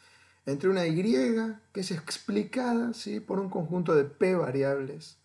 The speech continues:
exógenas, estas X uno, X dos y así hasta X P, más un término de perturbación aleatoria, o también llamado error, que vamos a denotar con la letra Y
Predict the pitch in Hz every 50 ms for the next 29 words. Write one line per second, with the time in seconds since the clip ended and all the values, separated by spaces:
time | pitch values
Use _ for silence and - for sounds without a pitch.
0 | _ _ _ _ _ _ _ _ _ _ _ _ _ _ _ _ - - - 240
1 | 233 220 220 - 196 185 185 175 165 175 156 - 156 135 - - - - 156 151
2 | - 156 147 - - 151 185 196 190 170 151 147 135 - 120 117 117 143 151 151
3 | 143 139 135 117 - 143 131 - - 131 131 - 170 - - 220 233 240 - -
4 | 254 269 - 285 240 - 240 190 170 - - - 180 170 170 165 160 160 160 160
5 | 156 160 165 165 165 - - _ _ _ _ _ _ _ _ _ _ - 151 196
6 | 185 - - 127 117 110 - 160 151 135 113 107 104 - 131 139 139 127 107 92
7 | 95 - - - - 143 139 139 139 135 131 123 123 123 123 127 123 - 113 113
8 | - 104 123 135 135 117 107 117 120 120 117 110 104 98 95 - - - 156 175
9 | 147 131 127 120 127 147 175 - - _ _ _ _ _ _ _ _ _ _ -
10 | 196 202 196 190 190 - - - 151 156 151 151 147 139 131 160 156 139 120 120
11 | - 120 113 117 120 117 - 117 110 107 104 107 117 113 - 113 104